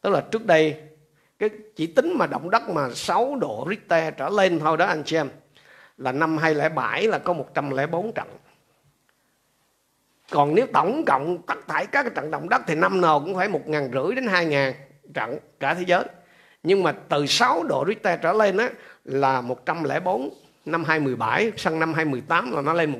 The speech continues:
trăm mười tám, qua hai mười chín là nó là một trăm ba lăm, và năm hai ngàn chưa hết thì nó chín chục rồi.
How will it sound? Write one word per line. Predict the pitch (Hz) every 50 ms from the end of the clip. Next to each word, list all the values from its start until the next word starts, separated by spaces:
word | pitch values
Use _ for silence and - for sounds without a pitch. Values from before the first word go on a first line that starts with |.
| - -
trăm | 160 151 139
mười | 127 113
tám, | 110 156 170 202 233 262 - - - - - - - - - _
qua | - 160 170 170
hai | 160 170 165 165
mười | 156 143 127
chín | 120 143 208 220 269 277
là | 220 151
nó | 139 156 180
là | 190 165
một | 139 127 - -
trăm | 147 151 165
ba | 160 151
lăm, | 160 165 160 165 156 139 - - - - _ _ _ _
và | - - 135 143 135
năm | 135 160 165 160
hai | 165 165
ngàn | 160 151 139 139 139 135 127
chưa | 123 165 160
hết | 147 180 208 214 -
thì | 151
nó | 135 143 156 170
chín | 170 202 196 214
chục | - 117 -
rồi. | - - 107